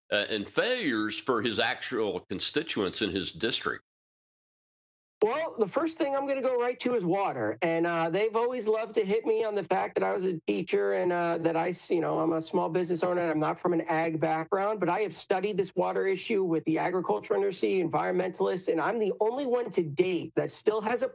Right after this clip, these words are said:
Speaker 2: plan that is not just a, a short-term, you know, Band-Aid fix. My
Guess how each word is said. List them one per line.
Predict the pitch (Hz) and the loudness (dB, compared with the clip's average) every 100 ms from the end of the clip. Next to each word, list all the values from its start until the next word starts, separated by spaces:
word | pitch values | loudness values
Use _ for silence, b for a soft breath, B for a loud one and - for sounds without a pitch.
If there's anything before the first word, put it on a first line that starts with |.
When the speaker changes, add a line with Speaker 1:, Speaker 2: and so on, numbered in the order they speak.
| _ | _
Speaker 2:
plan | 196 175 165 160 160 _ - | 2 4 2 0 -4 _ -2
that | 180 | 2
is | 196 196 | 2 0
not | 220 | 0
just | 277 240 | -2 0
a, | 240 196 214 | 0 0 0
a | 208 | -2
short-term, | 175 - 220 220 208 214 208 202 196 | 0 0 0 0 0 2 2 2 2
you | 190 | 2
know, | 175 165 165 - _ | 2 0 -2 -8 _
Band-Aid | 160 196 208 196 185 160 | 0 2 2 2 0 2
fix. | 190 143 - | 0 0 0
My | 160 208 | 2 0